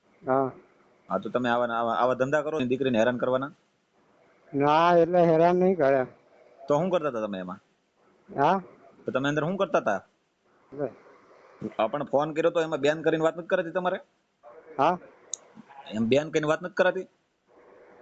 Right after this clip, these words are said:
Speaker 1: એ તો વાત જ કરી હતી ને મેં તો ખાલી.
Speaker 2: તો ખરાબ ખરાબ વાતો કેમ કરો છો તમે?
Speaker 1: એ ખરાબ વાત નહીં કરી મેં.
Speaker 2: હવે તમારો વે-, એવિડન્સ પુરાવા છે મારી પાસે એમ કહું છું.
Speaker 1: એવું?
Speaker 2: હા,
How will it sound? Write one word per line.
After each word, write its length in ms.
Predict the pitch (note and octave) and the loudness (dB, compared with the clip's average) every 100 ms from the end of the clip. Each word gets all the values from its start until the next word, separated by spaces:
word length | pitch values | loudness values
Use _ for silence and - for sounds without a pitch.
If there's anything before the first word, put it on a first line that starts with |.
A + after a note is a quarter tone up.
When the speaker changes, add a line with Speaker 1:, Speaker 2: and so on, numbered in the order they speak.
| - | -6
Speaker 1:
એ 140 | B2+ B2+ C3 | 0 2 2
તો 140 | D#3+ D#3 | 2 4
વાત 240 | D#3 D3+ | 4 4
જ 100 | E3+ | 0
કરી 260 | - E3+ E3+ | 2 2 2
હતી 140 | F3 | 2
ને 120 | E3+ | 0
મેં 120 | D3+ D3 | 0 0
તો 120 | D3 | -4
ખાલી. 360 | - D3 D3 - - - - - - - - - - | -2 -2 -4 -12 -20 -20 -20 -20 -20 -20 -20 -18 -10
Speaker 2:
તો 100 | - | -6
ખરાબ 260 | - C3 C#3+ | -2 0 0
ખરાબ 180 | D#3 D#3+ | 0 0
વાતો 220 | E3 F3+ | 0 -2
કેમ 120 | G3+ | -4
કરો 180 | C#3 A#2 | 0 2
છો 80 | G#2+ | 2
તમે? 200 | G#2 G2+ - _ _ _ _ - - - - | -2 -4 -12 _ _ _ _ -20 -20 -20 -12
Speaker 1:
એ 100 | C3 - | -12 -4
ખરાબ 300 | B2+ C#3 D3 | 0 0 2
વાત 180 | D3 D3 | 2 2
નહીં 240 | D#3 D#3+ | 2 2
કરી 220 | D#3+ D3+ | 2 0
મેં. 200 | C3+ B2+ B2 - - - - - - - - | 0 -6 -8 -16 -20 -20 -20 -20 -20 -20 -6
Speaker 2:
હવે 160 | A2 | -4
તમારો 260 | C#3+ D3+ D3+ | -2 -2 -2
વે-, 280 | D3+ D#3+ D3+ | 0 0 0
એવિડન્સ 280 | D#3+ D#3 C#3+ | 0 0 0
પુરાવા 280 | D#3+ D#3 D3 | 2 2 2
છે 160 | D3 | -2
મારી 180 | D3 D3 | -4 -2
પાસે 120 | C#3+ | -4
એમ 60 | C3+ | -2
કહું 160 | B2 G#2+ | -4 -4
છું. 180 | E2+ - _ _ _ _ _ | -8 -20 _ _ _ _ _
Speaker 1:
એવું? 320 | C3 C#3 C#3 A#2 - - - - | 2 2 0 -6 -18 -20 -20 -4
Speaker 2:
હા, 240 | B2 D3 | -2 -2